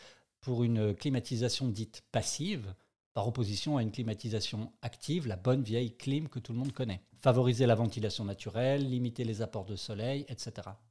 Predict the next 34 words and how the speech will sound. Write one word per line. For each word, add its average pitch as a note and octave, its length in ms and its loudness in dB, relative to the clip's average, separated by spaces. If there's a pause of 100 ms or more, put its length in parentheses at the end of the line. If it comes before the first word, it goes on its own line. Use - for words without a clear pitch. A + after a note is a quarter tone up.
Troisième D3 380 6
objectif, A#2+ 560 0
pour C3 100 2
la A2+ 80 6
première D3+ 340 0
fois, D3+ 220 4
la D#3 80 6
réglementation C3 680 2 (100)
environnementale C3 720 4
va A2+ 260 0
imposer D3+ 720 2 (400)
des A2+ 80 2
baisses C3+ 480 6
d'émissions C#3+ 640 2
de A2 240 -2
carbone D3 720 4
dans A#2+ 240 2
les E3+ 100 4
bâtiments D3 380 2
neufs. G2+ 400 -4 (180)
Le A#2+ 100 2
gros D3 260 6
des C#3+ 180 6
émissions, C3+ 600 4
en C3 120 4
l'occurrence, C#3+ 640 2
c'est - 220 -2
le E3 60 0
chauffage. G#2 640 -2
Et A2+ 100 0
donc, C3 360 0
après E3 420 4
avoir B2 340 0
interdit B2+ 560 0